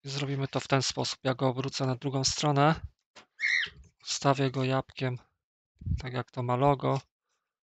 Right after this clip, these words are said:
I ściągniemy górną pokrywę. Wow,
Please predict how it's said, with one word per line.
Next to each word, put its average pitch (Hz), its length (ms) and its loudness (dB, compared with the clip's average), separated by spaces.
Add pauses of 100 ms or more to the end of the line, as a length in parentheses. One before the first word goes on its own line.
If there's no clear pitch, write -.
(160)
I 143 100 -6
ściągniemy 127 720 0 (1400)
górną 127 400 -2
pokrywę. 123 720 0 (1600)
Wow, 131 400 4